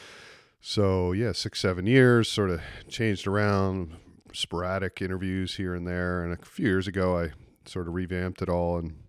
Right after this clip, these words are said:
refocused and really focused on New Zealand and really l-, take a look at what I was doing with this podcast. And yeah, I renamed it Vintage Stories 'cause it,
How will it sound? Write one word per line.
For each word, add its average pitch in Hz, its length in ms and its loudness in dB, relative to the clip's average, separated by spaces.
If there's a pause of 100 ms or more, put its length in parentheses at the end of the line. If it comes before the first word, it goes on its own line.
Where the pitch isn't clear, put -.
(800)
refocused 95 800 0
and 82 220 -4
really 85 180 -2
focused - 460 -6
on 85 160 -4
New 85 140 -4
Zealand 92 600 0
and 82 220 -6 (480)
really 98 240 0
l-, 90 100 -4 (100)
take 107 200 -2
a 92 40 0
look 90 300 0
at 82 80 -2
what 85 260 -2 (200)
I 85 120 -8
was 85 180 -6
doing 98 340 0
with 101 140 -2
this 107 140 -2
podcast. 101 800 -6
And 82 540 -10 (140)
yeah, - 160 -12
I 78 40 -10
renamed 90 600 0
it 98 140 0
Vintage 92 380 -2
Stories 95 500 -2
'cause 87 180 -6
it, 87 140 -8